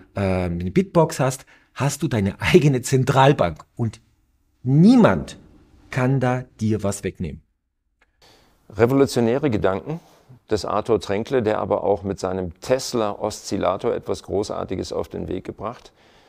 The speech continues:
Speaker 2: hat. Du hast das letzte Wort hier, wie immer, meine Gäste in der Sendung bei Spielmacher auf eins. Welche Botschaft hast du noch für unsere Zuschauer?
Speaker 1: Ja, ich kann nur etwas aufgreifen von Erich Kästner. Es gibt nichts Gutes,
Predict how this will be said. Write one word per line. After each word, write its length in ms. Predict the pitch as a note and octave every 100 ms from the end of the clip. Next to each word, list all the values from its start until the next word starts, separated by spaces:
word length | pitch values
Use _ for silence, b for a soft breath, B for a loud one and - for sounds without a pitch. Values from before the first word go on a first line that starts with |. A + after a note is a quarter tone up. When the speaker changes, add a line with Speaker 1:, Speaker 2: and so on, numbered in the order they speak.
| b b
Speaker 2:
hat. 400 | A2 - - - - D3
Du 120 | G2+
hast 140 | F#2
das 120 | - F#2
letzte 360 | F#2+ - F#2+
Wort 260 | F2+ F#2+ -
hier, 300 | A#2 B2+ B2+
wie 80 | F2
immer, 320 | - G#2 A2+ A#2
meine 220 | G2+ F#2+
Gäste 320 | F#2 G2 -
in 100 | F#2
der 100 | G2
Sendung 280 | F#2 G2 G#2+
bei 100 | F#2+
Spielmacher 500 | F#2 G#2 G#2+ G2+ G2+
auf 200 | - F#2
eins. 340 | - F#2 B2 - b b -
Welche 180 | G2
Botschaft 420 | F2+ G2+ G#2 G2 G2
hast 180 | F#2+
du 60 | G#2+
noch 180 | G#2 G#2+
für 220 | - G2+
unsere 220 | G2+ G2+
Zuschauer? 520 | - A2 - A#2 C3+ - _ -
Speaker 1:
Ja, 80 | A2+
ich 120 | A2+
kann 120 | A2+
nur 100 | A#2+
etwas 240 | A2 G#2+
aufgreifen 580 | - A#2 - A#2+ B2 A2
von 160 | G2+ G#2
Erich 380 | G#2+ A2 G#2+ -
Kästner. 540 | A#2+ A2+ - F#2 A2+ - _ _ _ _
Es 180 | - -
gibt 240 | - A#2 G#2+
nichts 260 | F#2+ -
Gutes, 520 | G2+ A2 C3+ C3+ -